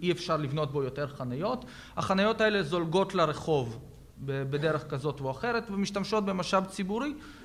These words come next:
שאותו דייר לא משלם עליו. מצד שני, במקומות אחרים יש, אה, תקני, אה, מינימום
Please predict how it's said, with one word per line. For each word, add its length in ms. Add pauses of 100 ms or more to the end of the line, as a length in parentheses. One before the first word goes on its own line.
שאותו 800
דייר 360
לא 200
משלם 500
עליו. 260 (640)
מצד 360
שני, 260
במקומות 540
אחרים 440
יש, 420 (220)
אה, 500 (300)
תקני, 640 (200)
אה, 460 (140)
מינימום 540